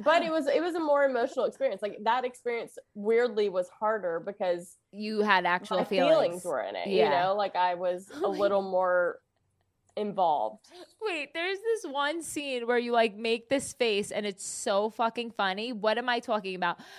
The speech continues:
Speaker 2: Like, some girl says something and you're, like, smiling and then you're like, "What?" Bi-?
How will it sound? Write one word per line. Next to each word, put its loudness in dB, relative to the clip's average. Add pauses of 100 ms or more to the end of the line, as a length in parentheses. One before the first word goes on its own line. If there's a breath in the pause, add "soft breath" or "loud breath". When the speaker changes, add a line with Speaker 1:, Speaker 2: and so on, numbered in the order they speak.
(460 loud breath)
Speaker 2:
Like, 2
some 4
girl 2
says 2
something 0
and -2
you're, 2
like, 2
smiling 2
and -4
then 2
you're 0
like, 2 (360)
"What?" -2
Bi-? -2